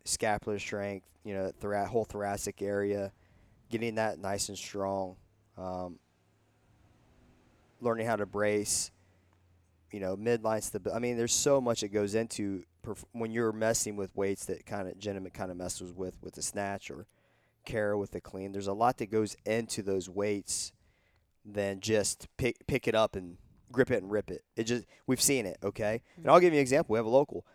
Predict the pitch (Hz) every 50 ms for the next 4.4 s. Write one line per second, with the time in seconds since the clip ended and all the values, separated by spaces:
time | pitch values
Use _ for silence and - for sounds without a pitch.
0 | _ _ - 110 123 123 127 117 127 143 147 127 107 69 71 95 98 98 95 -
1 | - - - 104 101 104 104 98 98 107 - 113 101 113 135 135 101 80 78 -
2 | - _ _ _ _ _ _ _ - - - - 131 127 127 127 123 117 120 120
3 | 117 107 - - - 131 143 135 - - - 120 113 110 107 104 90 107 135 151
4 | 139 - - 71 65 60 101